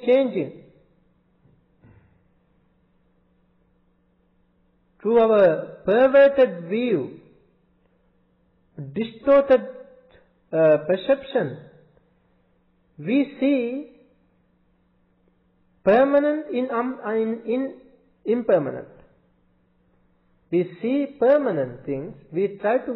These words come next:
grasp permanent as in impermanent. We try to grasp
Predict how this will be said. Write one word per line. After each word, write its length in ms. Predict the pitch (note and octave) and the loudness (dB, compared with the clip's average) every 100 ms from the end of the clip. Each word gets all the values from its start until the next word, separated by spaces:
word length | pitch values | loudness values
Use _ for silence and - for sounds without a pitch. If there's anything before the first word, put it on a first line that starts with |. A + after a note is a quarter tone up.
| G3+ | -8
grasp 460 | E3+ F3+ B3+ C4 - | -2 0 0 -6 -4
permanent 480 | A#3 A#3 F3 C3 A2 - - _ _ - - _ _ _ | -2 0 -2 -6 -10 -16 -20 _ _ -20 -20 _ _ _
as 200 | D#3+ F3+ G3 | -4 -4 -4
in 340 | D4 A3+ A#3 - | -8 -8 -10 -10
impermanent. 640 | A#3 C#4 - D#3 B2 - - _ _ _ _ _ _ _ _ - | -8 -8 -6 -6 -8 -14 -20 _ _ _ _ _ _ _ _ -4
We 200 | G#3 A3 | -4 -2
try 180 | G3+ B3 | 0 2
to 160 | C#4 G#3+ | 0 -2
grasp 400 | E3+ A3 C#4 | 0 2 0